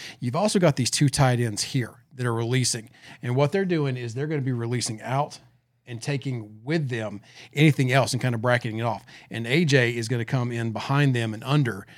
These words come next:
to try to clear this out. So it's really nice, uh, clear out by these three men here. Now, if the, if the Jags want to ignore Henry later on, or if it, or if the Bills or a team wants to ignore this kinda same look,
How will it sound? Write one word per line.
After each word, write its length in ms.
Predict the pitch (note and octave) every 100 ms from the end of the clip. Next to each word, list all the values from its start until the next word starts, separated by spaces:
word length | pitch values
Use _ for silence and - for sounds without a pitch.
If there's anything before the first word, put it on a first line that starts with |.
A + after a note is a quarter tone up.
| - -
to 60 | A2
try 160 | C#3
to 60 | A#2+
clear 220 | - B2
this 160 | A2 C3+
out. 160 | G#2+
So 60 | B2
it's 100 | A2
really 240 | D3+ A3
nice, 420 | E3+ D3+ C3 - -
uh, 160 | B2+ A2+
clear 260 | - F3+
out 200 | D#3+ A#2+
by 120 | A2+ A#2
these 300 | A#2+ D#3 -
three 600 | D3 C#3+ D3 C3 A2+ -
men 280 | B2 B2 C3+
here. 200 | C3 - - - -
Now, 240 | C#3 B2+
if 100 | A#2
the, 100 | C3
if 80 | A#2+
the 80 | B2+
Jags 380 | C3+ D#3+ D3+
want 140 | D#3 C#3
to 60 |
ignore 300 | A#2 A#2 D3
Henry 380 | D#3 F#3+ G3 G3+ F3
later 240 | D3+ E3
on, 100 | F3+
or 140 | D3+ B2
if 160 | G#2+
it, 80 | -
or 200 | C3+ A#2+
if 120 | A2+
the 120 | - A2
Bills 380 | B2+ D#3 D#3+
or 60 | B2+
a 40 |
team 220 | A2 D3+ C#3+
wants 160 | C3
to 60 | B2+
ignore 340 | A#2+ C#3 C#3+
this 140 | C3+ B2
kinda 200 | C#3+ A#2
same 320 | D3 B2+ A2
look, 220 | C3 D#3